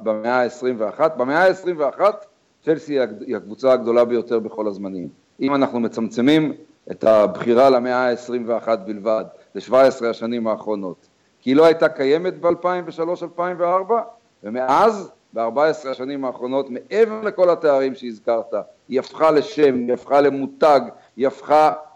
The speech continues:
לאלופת אירופה, היא הלכה לאלופת אנגליה, לזוכה, לזוכה בגביע המחזיקות, לזוכה בגביע האנגלי, אה, אליפויות, היא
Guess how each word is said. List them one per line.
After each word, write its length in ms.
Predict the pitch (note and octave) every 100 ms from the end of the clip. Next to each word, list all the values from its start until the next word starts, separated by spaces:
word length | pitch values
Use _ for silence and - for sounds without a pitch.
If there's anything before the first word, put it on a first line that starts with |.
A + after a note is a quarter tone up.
| _ -
לאלופת 1400 | B2+ D3 D3 - - _ _ - C3+ C#3+ D3+ - D#3 D3+
אירופה, 380 | C3+ D3+ D3+ C3+
היא 80 |
הלכה 260 | B2 B2 D3
לאלופת 560 | D3 D3 C#3 C3+ D3+ D#3
אנגליה, 220 | D3 C#3
לזוכה, 500 | C3+ C3 B2+ - D3
לזוכה 340 | C#3+ C#3+ D#3
בגביע 400 | D#3 C3 B2+ E3
המחזיקות, 600 | D3+ D3 C3+ - - - - -
לזוכה 340 | B2 D3 D#3+
בגביע 500 | D#3+ C#3+ D3 D3 D#3+
האנגלי, 520 | D3+ D3 D3 E3+ E3 - _ _
אה, 180 | B2+ D#3 D3+ D3
אליפויות, 680 | D#3 D#3 E3 F#3 F3 - - _
היא 340 | - E3+ F#3